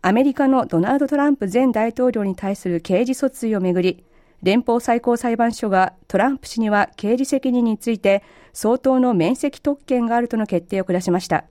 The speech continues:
これを受けて、三年前の議会乱入事件をめぐる裁判は実質的に今年十一月の大統領選挙の前には開かれることはなくなりました。トランプ氏はこれまで、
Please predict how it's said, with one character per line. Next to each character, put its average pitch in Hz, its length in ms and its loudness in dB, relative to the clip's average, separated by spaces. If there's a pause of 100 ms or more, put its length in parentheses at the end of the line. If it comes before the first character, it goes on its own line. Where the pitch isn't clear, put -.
(760)
こ 233 120 0
れ 262 100 6
を 262 40 2
受 254 120 0
け 214 40 -2
て、 214 300 0
三 254 300 2
年 262 240 2
前 254 160 0
の 196 180 0
議 202 160 -4
会 262 240 0
乱 196 220 0
入 262 160 4
事 269 140 -4
件 247 200 0
を 214 40 -2
め 202 120 -2
ぐ 214 120 -2
る 208 80 -2
裁 220 200 -2
判 196 240 0
は 175 240 -2
実 165 200 -4
質 - 220 -14
的 233 260 0
に 226 220 0 (500)
今 - 120 -6
年 220 260 -2
十 180 200 -2
一 262 240 -4
月 262 200 -4
の 220 120 -2
大 160 220 -2
統 277 220 0
領 269 200 0
選 269 200 0
挙 220 140 -4
の 180 140 0
前 226 240 0
に 202 100 -2
は 190 260 0
開 190 200 -2
か - 100 -6
れ 262 140 2
る 233 80 -2
こ 190 120 -12
と 254 120 -2
は 226 100 0
な 160 100 -2
く 180 100 -6
な 175 60 0
り 175 80 2
ま 160 120 -2
し - 60 -16
た。 - 160 -2 (1600)
ト 269 100 0
ラ 302 100 4
ン - 20 -4
プ - 80 -8
氏 294 100 -2
は 262 80 2
こ 262 100 0
れ 254 100 4
ま 254 120 4
で、 214 240 2